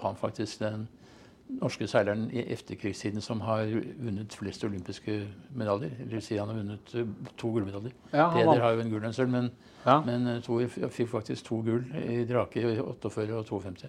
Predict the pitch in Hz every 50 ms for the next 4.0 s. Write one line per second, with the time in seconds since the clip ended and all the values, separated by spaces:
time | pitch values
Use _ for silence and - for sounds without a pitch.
0 | - - - 139 151 175 170 - 127 - 160 143 127 127 135 143 127 127 127 -
1 | 143 120 127 117 - - 135 117 117 135 123 - 120 120 - - 113 123 123 104
2 | 110 151 214 220 - - - - - - - 147 113 95 123 123 113 110 98 90
3 | - 107 107 107 107 113 - - - - - 120 123 127 127 110 107 143 170